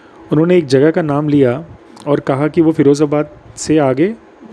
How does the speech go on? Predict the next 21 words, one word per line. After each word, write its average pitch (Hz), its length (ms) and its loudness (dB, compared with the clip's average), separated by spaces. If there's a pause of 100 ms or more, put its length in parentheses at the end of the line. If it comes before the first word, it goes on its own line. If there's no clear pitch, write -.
(320)
जा 135 180 0
रहे 120 140 0
हैं। 110 280 -6 (1120)
इनको 147 200 0
सफ़र 170 340 0
में 175 120 -4
अगर 165 160 -4
जो 165 100 -2
कुछ 160 160 -2
परेशानी 160 480 -2
हो 151 300 -2 (120)
तो 143 60 -2
आप 135 180 -4
प्लीज़ 165 240 2
मुझे 160 220 0
इस 156 140 -2
नंबर 143 220 -4
पे 151 100 -2
फ़ोन 147 260 -2
कर 135 160 -2
दीजिएगा। 113 500 -2